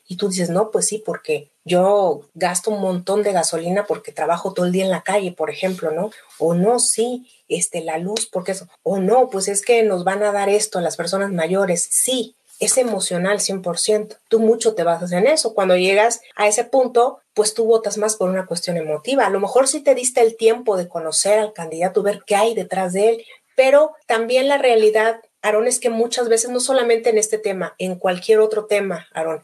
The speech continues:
muchas veces no es tan fácil investigar sobre ese tema. No hay tanta información veraz disponible,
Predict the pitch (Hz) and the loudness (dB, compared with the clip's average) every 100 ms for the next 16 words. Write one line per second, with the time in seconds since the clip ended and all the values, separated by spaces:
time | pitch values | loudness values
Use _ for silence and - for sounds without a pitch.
0 | - _ 214 240 247 220 214 233 220 208 | -16 _ -4 0 2 4 4 2 2 0
1 | 208 208 196 185 202 - 196 175 165 170 | -2 -2 -6 -4 -4 -4 -6 -8 -4 -4
2 | - 175 175 208 214 180 165 170 165 156 | -4 -4 -2 -2 -2 -4 -2 0 0 0
3 | 165 - 170 147 139 _ - 190 208 196 | -4 -2 -4 -4 -10 _ -4 0 0 0
4 | 208 226 233 220 190 185 175 170 - 190 | -2 -2 0 -2 0 -4 -4 -2 -2 -4
5 | 202 190 180 190 240 - - - - 196 | -2 -2 0 2 0 0 -2 -6 -10 -4
6 | 214 - 170 156 165 302 262 147 | -4 -4 -6 -6 -2 0 0 -4